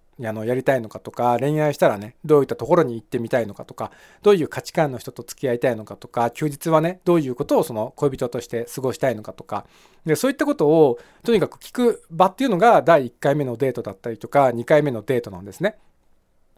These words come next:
そう、なので、別に一回目のデートで、なんかありきたりな、なんかこう、うん、「趣味は何ですか？」とか、「休みの日何してんですか？」っていうのを話の入り口として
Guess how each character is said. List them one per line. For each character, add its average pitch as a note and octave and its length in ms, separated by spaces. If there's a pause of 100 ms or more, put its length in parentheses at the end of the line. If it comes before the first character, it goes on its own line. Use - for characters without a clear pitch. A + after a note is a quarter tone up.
そ C3+ 140
う、 - 20
な F#3+ 100
の E3+ 100
で、 E3 220 (280)
別 G3 180
に G3+ 100
一 F3 120
回 D4 160
目 D4+ 80
の F3 100
デ D3 140
ー C#3 40
ト A#2+ 120
で、 C3+ 340
な D3 60
ん - 20
か C#3 120
あ D3+ 40
り D#3 120
き - 80
た F3+ 100
り E3 80
な、 F3+ 180 (140)
な D3 100
ん - 20
か A2+ 80
こ A2 420
う、 - 40
う A2+ 40
ん、 - 40
「趣 D#3 160
味 B2+ 100
は A2 80
何 A#2 140
で G#2 80
す - 100
か？」 B2 140
と - 80
か、 - 160 (460)
「休 C#3+ 200
み C3+ 60
の C3+ 60
日 D3 100
何 C3+ 200
し - 60
て C3 100
ん A2+ 60
で G#2+ 80
す - 100
か？」 E3 120
っ E3 100
て - 80
い B2+ 40
う A2+ 40
の C#3+ 260
を A#2+ 60
話 A#3+ 360
の C4 80
入 G3 120
り A#3 120
口 B3 180
と B3 100
し - 100
て D3 400